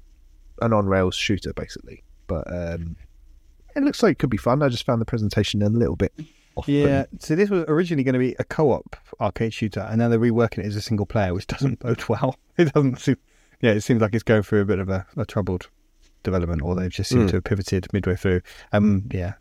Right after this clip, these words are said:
Speaker 2: it rarely turns out well for games. So best of luck to them. Um, but it's, yeah, it's a on-rails, roguelike, arcade shooter. Which again, a roguelike arcade shooter. I'm not sure I wanna play that. Hmm.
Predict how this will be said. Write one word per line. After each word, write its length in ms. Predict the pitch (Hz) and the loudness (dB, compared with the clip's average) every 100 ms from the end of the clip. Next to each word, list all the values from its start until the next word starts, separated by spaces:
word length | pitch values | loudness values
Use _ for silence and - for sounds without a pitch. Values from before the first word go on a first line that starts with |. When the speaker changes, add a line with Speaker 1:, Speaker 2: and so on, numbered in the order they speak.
| - | -14
Speaker 2:
it 100 | 170 220 | -12 -6
rarely 240 | 131 95 92 | -2 0 0
turns 260 | - 95 | 0 0
out 140 | 92 82 | -2 -4
well 140 | 95 | -6
for 120 | - | -6
games. 300 | 113 92 90 - | -2 -2 -4 -4
So 200 | - 104 | 2 4
best 260 | 98 123 - | 4 2 2
of 80 | 87 | -4
luck 140 | 73 - | -4 -8
to 120 | - - | -14 -12
them. 200 | - - _ _ - | -12 -14 _ _ -12
Um, 240 | - 82 | -10 -10
but 140 | - | -8
it's, 120 | 80 - | -8 -6
yeah, 180 | 87 98 | -6 -6
it's 160 | 113 | -4
a 100 | 98 - - _ | -4 -4 -18 _
on-rails, 580 | 123 117 107 101 101 - - | 2 4 4 4 2 0 2
roguelike, 420 | 104 92 95 90 _ | 2 2 -2 -4 _
arcade 420 | - 101 - 95 90 | -4 -4 -2 -4 -4
shooter. 340 | - 92 - - _ _ | -6 -6 -8 -12 _ _
Which 100 | - | -8
again, 320 | - 117 92 - _ - | -2 -2 -2 -8 _ -4
a 40 | |
roguelike 540 | 98 120 120 113 107 | 0 2 2 2 0
arcade 340 | 107 107 - 101 | 0 -2 -2 -2
shooter. 340 | - 110 107 - | -2 -4 -6 -4
I'm 100 | 110 110 | -2 -2
not 100 | 127 | -2
sure 120 | 104 | 0
I 40 | 98 | 0
wanna 160 | 98 | 0
play 140 | 92 95 | -2 -2
that. 160 | 98 - _ _ _ _ _ _ _ _ _ _ _ _ _ | -4 -10 _ _ _ _ _ _ _ _ _ _ _ _ _
Hmm. 160 | 160 | 0